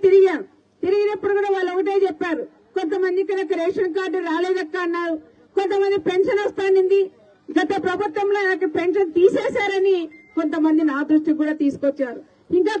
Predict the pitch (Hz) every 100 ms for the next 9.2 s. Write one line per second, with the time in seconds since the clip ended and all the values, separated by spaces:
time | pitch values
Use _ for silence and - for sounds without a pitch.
0 | 403 381 392 392 392 349 339 349 403 381
1 | 359 381 381 370 370 381 370 - _ _
2 | 349 339 381 403 415 370 359 427 427 392
3 | 381 - 359 320 349 339 311 302 - 294
4 | 311 302 302 349 320 285 349 392 370 339
5 | 320 320 302 277 285 285 285 285 277 -
6 | 233 254 262 269 285 262 269 269 262 -
7 | 269 262 254 233 - _ _ - 277 320
8 | 392 403 359 359 349 330 320 320 370 392
9 | 339